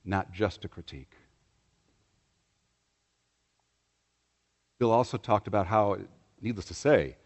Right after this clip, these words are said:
they made a lot more profit by not using up all that stuff. And profit is not inherently bad. Don't hear me saying that. But as I was hearing,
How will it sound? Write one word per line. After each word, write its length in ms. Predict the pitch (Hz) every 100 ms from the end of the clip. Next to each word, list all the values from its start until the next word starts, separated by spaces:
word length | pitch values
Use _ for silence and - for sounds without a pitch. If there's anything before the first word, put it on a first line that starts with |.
| _ _ _
they 100 | 95
made 160 | 107 123
a 40 |
lot 220 | 101 120 123
more 140 | 92
profit 480 | - 135 117 - - 92
by 100 | 92
not 240 | 95 -
using 320 | 98 101 92
up 200 | 98 - -
all 160 | 95 90
that 200 | 69 -
stuff. 600 | - 127 - - - - _ _ _ _ _ _ _ _ _ _ _ _ _ _ _ _ _ _ _ _ _ _ _ _ _ _ _ _ _ -
And 160 | 104
profit 440 | - 202 180 95 -
is 180 | 104 92
not 240 | 123 120
inherently 460 | 95 80 113 101 85
bad. 420 | 85 92 71 69
Don't 220 | 107 -
hear 160 | 101 101
me 100 | 87
saying 340 | - 95 78
that. 140 | 69
But 100 | 104
as 120 | 107 110
I 80 |
was 160 | 104 92 -
hearing, 340 | 175 156 95